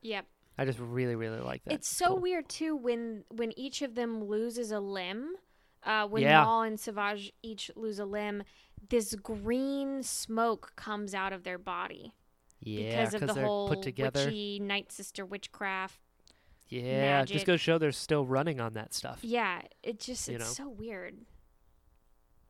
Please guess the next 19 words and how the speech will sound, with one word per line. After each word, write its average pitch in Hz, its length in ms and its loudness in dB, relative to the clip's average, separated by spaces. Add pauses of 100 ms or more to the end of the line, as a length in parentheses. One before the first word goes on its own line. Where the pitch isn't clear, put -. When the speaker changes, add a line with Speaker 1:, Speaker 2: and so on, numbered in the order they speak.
(100)
Speaker 1:
So - 380 -16
weird. 185 260 -8
Speaker 2:
I 165 40 4
like 139 240 2
it. 127 120 -2 (300)
I 151 100 2
like 143 100 2
it - 40 -2
a - 20 -2
Speaker 1:
Um, 120 80 -4
Speaker 2:
lot. 120 200 -4 (320)
Speaker 1:
but 240 100 0
Speaker 2:
It's, 226 60 0
like, 147 120 -2
still 135 280 0
a 127 40 2
part 120 240 -2
of 117 100 -8
them. 127 200 -4